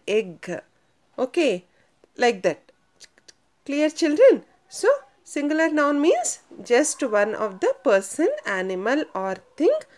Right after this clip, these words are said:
which the noun refers to. Then what are plural nouns? Plural nouns are more than one, more than one. A plural noun indicates that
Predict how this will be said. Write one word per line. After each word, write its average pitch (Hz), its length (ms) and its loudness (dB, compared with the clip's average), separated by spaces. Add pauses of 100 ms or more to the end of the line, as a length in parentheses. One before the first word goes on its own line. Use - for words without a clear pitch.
(240)
which 254 360 -4
the 214 120 -4
noun 196 300 0 (180)
refers 180 540 -4
to. 190 400 -4 (460)
Then 403 220 0
what 320 220 2
are 359 140 0 (200)
plural 359 480 2
nouns? 311 580 0 (440)
Plural 330 380 2
nouns 311 340 0
are 539 220 4 (340)
more 247 420 4
than 277 440 2
one, 190 260 0 (320)
more 233 300 2
than 247 360 -2
one. 170 220 -4 (340)
A 220 100 -6
plural 269 460 2
noun 277 300 2 (160)
indicates 226 600 -4
that 440 320 -2